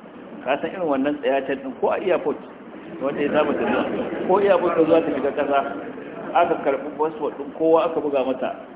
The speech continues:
aka ya wuce, kai aka ce, "Koma can ka jira." Za ka ji to, to menene? Masu zuwa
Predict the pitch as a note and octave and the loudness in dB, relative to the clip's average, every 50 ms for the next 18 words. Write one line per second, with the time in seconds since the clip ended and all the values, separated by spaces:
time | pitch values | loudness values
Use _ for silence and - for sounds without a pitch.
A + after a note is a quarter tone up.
0 | - - - C#3+ C#3+ - C#3 B2+ C3+ C#3+ C#3+ D3 C#3+ - C3 A#2+ A#2 C#3 C#3+ D3 | -12 -4 -4 -4 -2 0 2 4 6 6 6 4 0 -2 -4 -2 0 0 0 0
1 | C#3+ C3 - - A#2+ - A#2+ A#2+ B2+ C3 C#3 - C#3 B2+ - - G2 - G#2 G#2 | 0 -4 -6 -8 -6 -4 -4 0 0 0 0 0 -2 -4 -4 -6 -8 -6 -6 -8
2 | G2 - - - - - - - - - - - - - - - - - - - | -8 -8 -10 -14 -14 -14 -14 -12 -12 -12 -10 -8 -8 -8 -8 -8 -6 -6 -6 -6
3 | - - - - G#3+ - D4+ D4 B3+ - - F#3+ - - E3+ - - - F3+ D#3+ | -6 -8 -4 -2 -2 -2 0 -2 -4 -4 -4 -4 -2 -4 -4 -4 -4 -2 -2 0
4 | C3+ - - - - - D#3+ D#3 D3 D3 D3 D3 E3+ E3+ D#3 C#3 B2+ C3+ C#3+ - | 0 -2 -4 -10 -6 -2 -2 2 2 4 4 4 2 2 0 0 0 2 0 2
5 | F#3+ F3+ F3+ G#3 G3 F3+ | 0 0 2 6 6 6